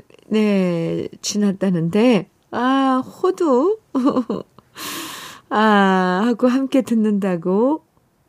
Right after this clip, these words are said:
공오오일 님 사연 주셨는데요. 아유, 그러면 제가 더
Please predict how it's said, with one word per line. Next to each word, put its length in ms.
공오오일 840
님 640
사연 320
주셨는데요. 880
아유, 600
그러면 720
제가 360
더 720